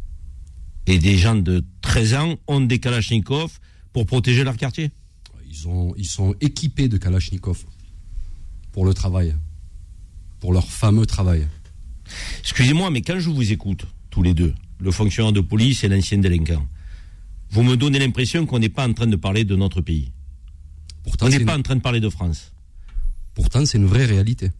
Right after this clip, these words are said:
Speaker 1: Moi, quand je vous écoute, je me dis, on est où ? On est à Naples, c'est la Camorra, on est au Mexique avec des gangs.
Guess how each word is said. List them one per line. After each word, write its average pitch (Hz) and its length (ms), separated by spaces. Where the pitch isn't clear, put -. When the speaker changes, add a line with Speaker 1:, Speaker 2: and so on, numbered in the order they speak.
Speaker 1:
Moi, 120 140
quand 135 160
je 110 60
vous 117 120
écoute, 135 220
je 131 120
me 120 100
dis, 113 100
on 123 100
est 123 120
où ? 92 200
On 90 80
est 101 200
à 120 80
Naples, 160 600
c'est 131 140
la 117 120
Camorra, 131 720
on 117 180
est 123 220
au 135 80
Mexique 135 460
avec 123 200
des 120 140
gangs. 156 580